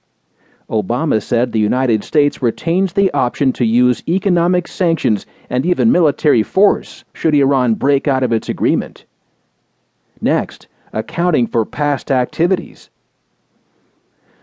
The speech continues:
One of the trickier issues for Obama and for Congress is how to assess whether Iran has truly come clean about its past nuclear activities.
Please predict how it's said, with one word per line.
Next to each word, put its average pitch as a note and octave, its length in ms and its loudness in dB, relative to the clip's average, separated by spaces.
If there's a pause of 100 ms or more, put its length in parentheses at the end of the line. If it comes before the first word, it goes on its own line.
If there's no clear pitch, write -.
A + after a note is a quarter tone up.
(120)
One C4 180 2
of C4+ 120 2
the C#3+ 100 0
trickier D3 580 2
issues B2 380 2
for B2+ 140 0
Obama A#2 680 0
and G3 260 0
for C#3+ 120 -2
Congress C3 680 -2
is A#2+ 160 -4
how F#3 220 0
to F3+ 200 0
assess A#2+ 520 0
whether B2 320 2
Iran C3 560 0 (140)
has A#2 200 -4
truly G#3 480 0
come E3+ 380 0
clean D3+ 360 0
about C#3 200 0
its C3 120 -2
past - 540 -6
nuclear B2+ 480 2
activities. - 720 -2